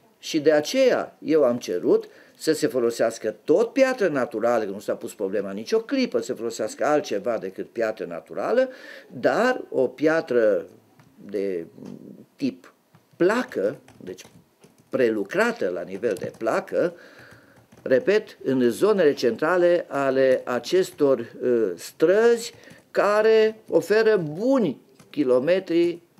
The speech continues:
pentru promenadă în centrul istoric. Am fost în multe locuri în lume unde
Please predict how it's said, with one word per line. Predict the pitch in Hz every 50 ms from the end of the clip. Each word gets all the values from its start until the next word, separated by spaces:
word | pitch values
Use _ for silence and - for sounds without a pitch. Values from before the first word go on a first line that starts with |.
| _ _ _
pentru | _ 139 147 156 151 139 - 147 147
promenadă | - - - 127 113 110 107 120 127 131 135 123 120 135 131 -
în | - 113 110
centrul | - - 117 113 110 104 104 101 - -
istoric. | - 98 - - - 60 58 - - - - - - - _ - _ _ _ _ _ _ - _ _ _ _ _ _ _ _ - _ _ - - - - - - - - -
Am | - - 131 131
fost | 135 - 160 165 147 - -
în | - 117 107 117
multe | 143 185 208 208 - 139
locuri | - 123 127 123 120 - 95 95 98 98 -
în | - 117 107 90 85
lume | 92 92 107 135 196 233 247
unde | 214 139 113 107 92 95 101 101 98 95 92 85 85